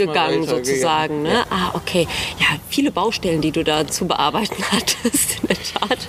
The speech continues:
Speaker 1: Und wie war denn, wenn ich das mal so, wenn ich das mal so indiskret fragen darf, wie war denn dann so als, äh,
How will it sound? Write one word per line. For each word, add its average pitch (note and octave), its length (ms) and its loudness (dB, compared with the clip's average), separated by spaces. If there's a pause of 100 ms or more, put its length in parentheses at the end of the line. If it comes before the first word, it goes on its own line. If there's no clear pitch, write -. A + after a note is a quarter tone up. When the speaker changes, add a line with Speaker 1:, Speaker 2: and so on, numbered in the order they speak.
(600)
Speaker 1:
Und A#3+ 180 2
wie A3 100 0
war F#3 140 -2
denn, F4+ 240 4
wenn G#3+ 100 2
ich F#3+ 80 -4
das G3 160 -4
mal F#3 160 0
so, E3 160 2
wenn D#3+ 100 2
ich D#3 120 0
das - 220 -4
mal D3 200 2
so B2 340 0 (440)
indiskret A3 520 2
fragen G3 380 0
darf, D#3 160 -2
wie D#3+ 120 0
war F3+ 100 2
denn C#4+ 180 2
dann F#3+ 160 2
so E3+ 140 0
als, E3+ 420 0
äh, E3 400 2